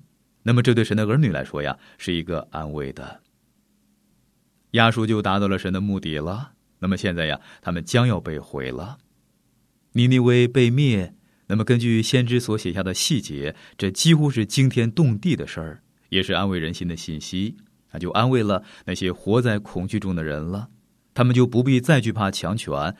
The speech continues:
和不信神的国家了。神他会毁灭所有不信神的国家。所以你只要拿起历史书仔细的来研读，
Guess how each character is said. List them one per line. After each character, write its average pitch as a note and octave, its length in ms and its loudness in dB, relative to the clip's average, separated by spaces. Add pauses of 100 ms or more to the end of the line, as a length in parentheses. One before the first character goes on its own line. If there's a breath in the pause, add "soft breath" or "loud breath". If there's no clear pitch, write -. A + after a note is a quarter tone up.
(160 loud breath)
和 F2 160 -4
不 F#2 160 -6
信 F2 180 -2
神 D#2+ 160 -6
的 D#2+ 80 -6
国 D#2 200 -6
家 D2+ 260 -4
了。 D#2 280 -12 (680)
神 F#2+ 520 -2
他 - 120 -4
会 G#2 100 0
毁 F2 200 -4
灭 F2 120 -2
所 G2+ 320 -2
有 E2+ 200 -2
不 E2+ 160 -8
信 E2 200 -6
神 C#2+ 200 -10
的 C2+ 80 -10
国 B1 180 -10
家。 - 400 -16 (720)
所 F2 160 -6
以 - 80 -12 (300 loud breath)
你 D3 100 6
只 C#3+ 80 6
要 C3 100 6
拿 B2 160 2
起 A2+ 160 0
历 C3 160 2
史 G2+ 160 0
书 B2+ 300 -2
仔 G2+ 220 -4
细 - 120 -2
的 A2 80 -2
来 F#2+ 140 0
研 F2+ 300 -2
读， E2+ 420 -4